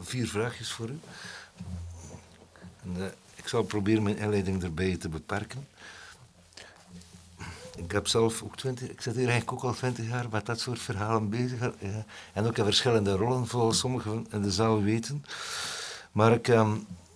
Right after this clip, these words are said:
u doet wat, eh, lacherig over bepaalde, eh, effecten, eh, rond kansarmoede. Maar ik durf wel zeggen en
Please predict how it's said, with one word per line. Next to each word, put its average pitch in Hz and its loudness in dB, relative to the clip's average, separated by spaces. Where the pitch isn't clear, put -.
u 107 0
doet 107 0
wat, 101 -2
eh, 80 -2
lacherig 85 -2
over 80 -4
bepaalde, 87 -2
eh, 82 -4
effecten, 92 -2
eh, 87 2
rond 87 -6
kansarmoede. 95 -2
Maar 104 -4
ik 90 -6
durf 104 2
wel 120 2
zeggen 110 -2
en 101 2